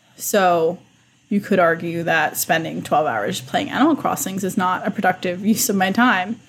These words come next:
But it's funny because the energy behind it is super different than it ever's been before. And it wasn't, like, an avoidance. It was just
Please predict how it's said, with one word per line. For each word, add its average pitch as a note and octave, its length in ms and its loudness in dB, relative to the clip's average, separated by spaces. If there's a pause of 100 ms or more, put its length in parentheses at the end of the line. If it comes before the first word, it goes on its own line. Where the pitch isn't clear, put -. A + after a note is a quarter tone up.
(540)
But A#3+ 120 6
it's A#3 220 2
funny B3 320 4
because A3+ 560 2
the G3+ 180 -2
energy F#3 420 -2
behind G#3 460 0
it A3+ 240 2
is G#3 200 0
super G3+ 360 0
different F#3 320 -4
than F3+ 100 -6
it F#3 140 -10
ever's F3 280 -2
been F#3 260 -6
before. F3 460 0
And G3+ 180 0
it G3 40 -2
wasn't, G#3 300 2
like, A3+ 180 2
an G#3 100 2
avoidance. F#3+ 1000 0
It A3 140 2
was F#3 300 0
just - 520 -2